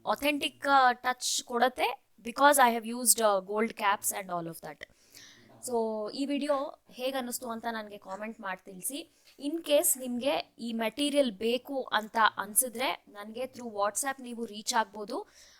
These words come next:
ಆ, ನಿಮ್ಗೆಲ್ರಿಗೂ ಗೊತ್ತಿರೋ ಹಾಗೆ ನಾವು ಮೆಟೀರಿಯಲ್ನ ಸೇಲ್ ಮಾಡ್ತಾ ಇದ್ವಿ ಒಂದು ಫ್ಯೂ ಇಯರ್ಸ್ ಹಿಂದೆ, but ಇವಾಗ ಆ ಬಿಸಿನೆಸ್‌ನ ನಾವು ಕ್ಲೋಸ್ ಮಾಡ್ತಾ ಇದ್ದೀವಿ.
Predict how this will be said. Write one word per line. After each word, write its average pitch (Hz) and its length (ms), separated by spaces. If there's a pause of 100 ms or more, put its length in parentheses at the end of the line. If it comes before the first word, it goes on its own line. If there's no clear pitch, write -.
ಆ, 208 360
ನಿಮ್ಗೆಲ್ರಿಗೂ 240 760
ಗೊತ್ತಿರೋ 269 460
ಹಾಗೆ 262 380
ನಾವು 240 280
ಮೆಟೀರಿಯಲ್ನ 254 640
ಸೇಲ್ 226 400
ಮಾಡ್ತಾ 220 420
ಇದ್ವಿ 247 440 (680)
ಒಂದು 208 240
ಫ್ಯೂ 233 260
ಇಯರ್ಸ್ 233 340
ಹಿಂದೆ, 214 520 (280)
but 226 400
ಇವಾಗ 233 300
ಆ 208 200
ಬಿಸಿನೆಸ್‌ನ 208 520
ನಾವು 208 240
ಕ್ಲೋಸ್ 214 360
ಮಾಡ್ತಾ 202 340
ಇದ್ದೀವಿ. 190 360